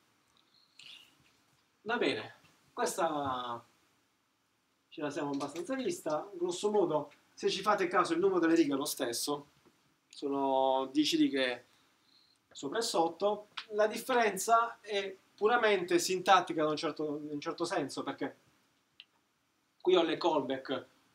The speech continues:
qui ho una programmazione imperativa, cioè, quasi stile assembly, anzi, questo può essere veramente stile Pascal, e, mm, in questo caso gestisco anche la back pressure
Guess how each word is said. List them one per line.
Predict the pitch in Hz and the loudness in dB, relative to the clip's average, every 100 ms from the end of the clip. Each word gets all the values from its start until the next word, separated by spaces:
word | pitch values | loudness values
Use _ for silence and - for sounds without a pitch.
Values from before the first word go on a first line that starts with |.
| _ | _
qui | 180 165 | 4 6
ho | 139 131 127 127 131 | 6 2 0 -2 -6
una | 135 139 135 | -8 -8 -6
programmazione | 139 139 139 143 | -4 -2 -2 -2
imperativa, | 135 139 139 135 123 120 113 107 - - _ _ _ _ _ _ _ _ _ | -2 0 -4 -4 -6 -4 -2 -2 -6 -12 _ _ _ _ _ _ _ _ _
cioè, | - _ _ | -20 _ _
quasi | 147 147 | -6 -4
stile | 143 143 165 | -4 -2 -2
assembly, | 165 131 123 135 147 - _ _ _ _ - | -2 -4 -6 -6 -8 -10 _ _ _ _ -16
anzi, | 131 - | -14 -6
questo | 147 - | -6 -4
può | 156 | -2
essere | 151 156 | 0 2
veramente | 165 160 147 | 2 0 -2
stile | 156 151 | -4 0
Pascal, | 151 - - 156 175 175 _ _ - - | 0 0 -6 -6 -6 -6 _ _ -18 -12
e, | 240 220 208 196 190 185 175 175 165 165 160 147 | -2 0 2 2 2 4 6 6 4 0 -4 -4
mm, | 143 143 139 135 131 123 - | -4 -2 -2 -2 -6 -12 -12
in | 165 175 | -12 -4
questo | 214 - | -2 0
caso | - 208 196 | 2 2 0
gestisco | 220 208 180 175 | -4 -6 -4 -2
anche | 160 160 | -2 -2
la | 165 | -2
back | 156 - | -4 -2
pressure | 175 151 - 175 202 | -2 0 2 0 0